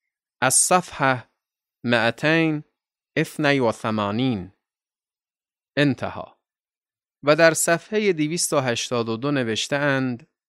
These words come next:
«رسالة فی السیر و السلوک هو تعریب السیر و السلوک الفارسی المنسوب الی سیدنا بحر العلوم، عربه الشیخ ابوالمجد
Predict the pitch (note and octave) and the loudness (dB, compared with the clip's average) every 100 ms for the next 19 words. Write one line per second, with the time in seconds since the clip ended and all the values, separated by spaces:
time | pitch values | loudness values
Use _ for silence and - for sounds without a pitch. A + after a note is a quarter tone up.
0 | _ _ _ _ _ _ _ _ _ C#3+ | _ _ _ _ _ _ _ _ _ 0
1 | D#3+ - G#3 G3+ F#3 - D#3+ D3+ - B2+ | 2 2 4 4 4 0 -2 -2 -2 -2
2 | - E3 D#3 C3 A#2 - - A#2 D3+ E3 | 0 0 0 0 0 0 -2 -2 0 0
3 | D#3 - _ _ _ _ _ - C3 F3+ | -2 -14 _ _ _ _ _ 0 2 2
4 | - C3+ F2+ D#3+ E3+ C3 - - D#3+ D3 | 2 2 4 2 0 0 -2 0 0 0
5 | B2+ A2+ A2 - B2+ D3+ C#3 - A#2 - | 0 0 0 -2 -2 -4 -4 -4 -4 -2
6 | A2+ G#2+ G#2 - E3 D#3+ D#3+ _ _ _ | 0 0 -2 -4 -6 -8 -16 _ _ _
7 | _ _ _ A#2+ C3+ C#3+ C#3+ C#3+ - F#3+ | _ _ _ 0 2 4 4 2 0 0
8 | F3 C#3 D#3 D#3 C#3 - A#2+ A2+ D3+ D3 | 0 2 2 4 2 0 -2 -2 -2 -2
9 | C3+ B2 A#2 G2+ A2+ G#2 - G#2+ C3 G#2+ | 0 0 0 -4 -4 -8 -6 -4 -4 -4
10 | F2 _ _ _ _ _ _ _ _ - | -8 _ _ _ _ _ _ _ _ 0
11 | B2+ C3 F3+ D3 A#2 A2 - C#3+ C#3+ C#3 | 2 4 2 2 0 -4 0 2 2 0
12 | - - _ _ _ - A#2+ A#2+ A#2 A#2 | -6 -18 _ _ _ -2 2 4 2 4
13 | C#3+ D#3 D3 C3 | 2 2 -2 -6